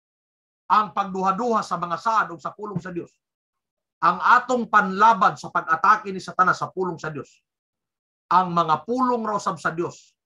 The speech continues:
nga atong ginasagulo. Muna importante, maigsoon ko, ang pag-memorize sa Word of God. No, importante. No, ngano man, unsa may panlaban nimo kung wa kay nahibalaan sa pulong sa Ginoo?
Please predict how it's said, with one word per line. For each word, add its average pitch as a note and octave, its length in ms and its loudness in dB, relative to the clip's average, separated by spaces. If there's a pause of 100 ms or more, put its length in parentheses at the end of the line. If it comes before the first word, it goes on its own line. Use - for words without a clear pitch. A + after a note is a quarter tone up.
(640)
nga D#3 400 4
atong D3+ 480 -4 (400)
ginasagulo. B2 880 -6 (400)
Muna E3+ 240 0
importante, F#3+ 560 -2
maigsoon F3+ 320 -2
ko, F#3 80 4
ang E3+ 160 4
pag-memorize C#3 560 -2
sa - 80 -12
Word B2 240 -2
of - 20 -14
God. C3 220 -2 (800)
No, - 80 -10
importante. C#3 640 -10 (480)
No, C3 160 -18
ngano G3+ 160 -2
man, D#3+ 140 2 (580)
unsa F#3+ 240 -2
may A3 160 2
panlaban F3+ 560 4
nimo F3 240 -6
kung D3+ 160 -6
wa D3+ 160 0
kay D#3 80 -4
nahibalaan D3 420 -2
sa C3+ 140 -12
pulong C#3 240 -6
sa A#2 80 -14
Ginoo? C3 320 -14